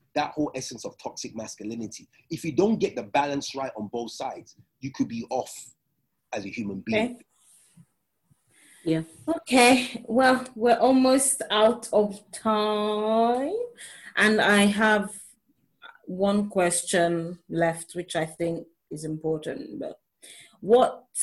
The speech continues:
Speaker 2: can we do to ensure that we raise and nurture our male children so they are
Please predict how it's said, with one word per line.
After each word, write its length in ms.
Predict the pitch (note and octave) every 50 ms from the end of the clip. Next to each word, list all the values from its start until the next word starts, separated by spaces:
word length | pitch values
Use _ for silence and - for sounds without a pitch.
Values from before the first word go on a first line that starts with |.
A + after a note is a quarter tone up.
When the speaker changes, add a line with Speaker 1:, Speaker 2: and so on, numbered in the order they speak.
| - - - -
Speaker 2:
can 280 | - G#3+ G#3 G3+ G3+
we 220 | G3 G#3+ G#3 F#3+ F3+
do 460 | E3 D#3+ E3 F3+ F3+ E3+ E3 E3 E3+
to 220 | E3 - - F3 D#3+
ensure 460 | D#3+ E3 E3 - - F#3 E3 E3+ E3
that 240 | E3 E3 D#3 D#3 D#3
we 120 | E3 E3+ E3 E3 E3 D#3+ D#3+
raise 720 | D#3+ C#3+ E3+ F3 E3+ E3+ F3 F3 F3 F3+ E3+ D#3+ - - - _ _ -
and 340 | F3 E3+ F3 E3+ F3 E3+
nurture 920 | E3+ E3+ E3 E3+ - - - - - - F3+ D#3 D#3 D#3 D#3 D#3 D3+ C#3+ - - _ -
our 200 | D#3+ E3 E3 D#3+
male 720 | D#3+ D#3+ E3 E3 E3+ F3 E3+ F3 F3 E3+ E3+ E3 E3 E3 - _ _ _ _ _ _ _ _ _ _ _ _ _ _ _ D3 D#3 _ _ _ _
children 760 | - - - F#3+ F3 F3 E3 D#3+ D#3 D#3 D#3 D#3 D3+ - - _ _ - _ _
so 280 | - - - F3+ E3 E3
they 280 | E3 E3+ E3 D#3+ D#3+ D#3
are 380 | D#3 D#3+ E3 D#3+ D#3+ D#3+ D#3+